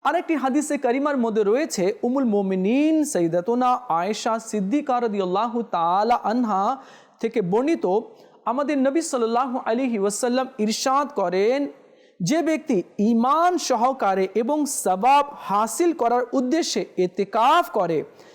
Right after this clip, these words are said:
তার পূর্ববর্তী সমস্ত গুনাহ ক্ষমা করে দেওয়া হয়।" সুবহানাল্লাহ, সুবহানাল্লাহ।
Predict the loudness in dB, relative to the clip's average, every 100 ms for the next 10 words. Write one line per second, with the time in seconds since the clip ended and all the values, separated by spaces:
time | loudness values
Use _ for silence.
0 | -20 _ 4 6 6 4 2 -6 -4 -2
1 | 0 0 -2 0 -2 -2 -2 -2 2 2
2 | 4 2 0 -2 -2 0 -2 0 0 0
3 | -2 -6 -8 -4 -2 0 0 0 -2 -2
4 | 0 2 2 2 0 0 2 2 2 0
5 | 0 4 4 6 6 4 2 -2 -8 -20
6 | -20 -14 -6 -4 -2 -2 0 0 0 2
7 | 2 0 -2 -4 -2 -2 -2 0 2 0